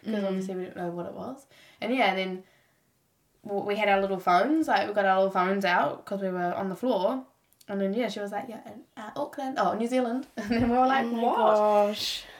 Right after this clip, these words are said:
Speaker 1: And there was, like, so many things that had to happen. Like, for us, we had to ring, like, all the parents had to come and get the kids,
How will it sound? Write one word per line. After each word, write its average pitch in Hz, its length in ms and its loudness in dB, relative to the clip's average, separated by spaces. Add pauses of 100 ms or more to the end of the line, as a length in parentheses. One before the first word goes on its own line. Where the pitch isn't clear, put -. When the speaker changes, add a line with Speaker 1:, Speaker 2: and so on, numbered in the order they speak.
Speaker 1:
And 302 140 4
there 339 80 6
was, 349 100 4
like, 370 180 6
so 330 360 2
many 349 260 4
things 302 340 4
that 294 100 2
had 262 140 2
to 262 80 -2
happen. 240 420 0
Like, 220 180 2
for - 140 0
us, 226 240 2
we 233 80 -2
had 208 140 -4
to 214 80 -4
ring, 202 260 -2
like, 190 160 0
all 208 80 -2
the 202 80 0
parents 196 380 0
had 196 80 -6
to 196 80 -6
come 196 180 -4
and 180 80 -4
get - 120 -10
the - 60 -8
kids, 262 680 0